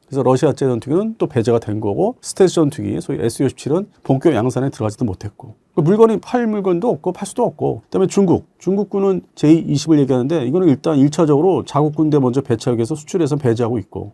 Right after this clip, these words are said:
두 번째 그러면 차선책으로 제이 삼십오라는, 물론 옛날에 제이 삼십일이라고 했는데 이것도 지금 공개를 했는데 자기들 어떤 군사력이 뭐 막강하게 성장했다는 걸 보여주기 위해서 시제기를 항공모함에서 뜨고 내린 거를 이제 보여준 것 뿐이고, 그러면 그게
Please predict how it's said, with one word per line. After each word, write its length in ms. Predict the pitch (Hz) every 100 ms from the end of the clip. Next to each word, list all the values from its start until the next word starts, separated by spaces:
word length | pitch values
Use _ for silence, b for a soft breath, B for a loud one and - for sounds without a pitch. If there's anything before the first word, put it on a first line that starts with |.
| _ -
두 100 | 180
번째 180 | 185
그러면 240 | 170 165 156
차선책으로 520 | - 190 175 160 156
제이 200 | 147 147
삼십오라는, 720 | 180 170 156 127 110 127 113 123
물론 200 | 123 139
옛날에 240 | 127 131
제이 240 | 127 113 117
삼십일이라고 1000 | - 185 180 101 107 95 - - 110 180
했는데 420 | 202 113 156 110 -
이것도 400 | 165 208 185 190
지금 360 | 180 175 156 143
공개를 340 | 151 160 170
했는데 500 | 220 196 175 180 98 - _
자기들 260 | 170 175 170
어떤 200 | 151 151
군사력이 460 | 156 156 151 143
뭐 340 | 143 123 131 113
막강하게 440 | - - 156 139
성장했다는 500 | 165 196 180 165 143
걸 80 | 135
보여주기 300 | 135 123 123
위해서 280 | 110 139 175 b b b b
시제기를 800 | 220 214 208 170 160 135 95 101 _
항공모함에서 640 | - 190 202 185 147 127 -
뜨고 220 | 233 214
내린 200 | 185 156
거를 200 | 131 110
이제 100 | 92
보여준 320 | - 120 127
것 120 | 117
뿐이고, 520 | - 190 151 185 107 -
그러면 220 | - 147
그게 380 | 147 139 156